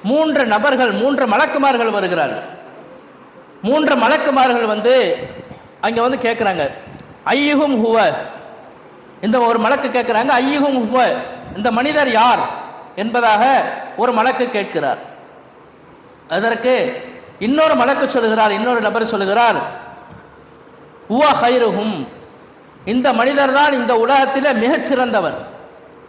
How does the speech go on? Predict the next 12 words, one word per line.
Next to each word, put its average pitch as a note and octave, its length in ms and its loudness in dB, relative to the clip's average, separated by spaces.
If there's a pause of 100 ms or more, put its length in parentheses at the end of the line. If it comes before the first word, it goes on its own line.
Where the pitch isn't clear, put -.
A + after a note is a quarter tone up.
(840)
இந்த G#3 180 0
உலகத்திலேயே C4 840 2 (440)
மிகச்சிறந்த C#4 680 0
மனிதர் B3 380 0
என்று A#3 360 0
இன்னொரு C#4 340 2
நபர் C4 260 0
சொல்கிறார். G3+ 400 0 (1080)
அதற்கு C4 380 0
மூன்றாவது D4+ 560 2
நபர் B3+ 260 2
சொல்கிறார், A#3+ 580 2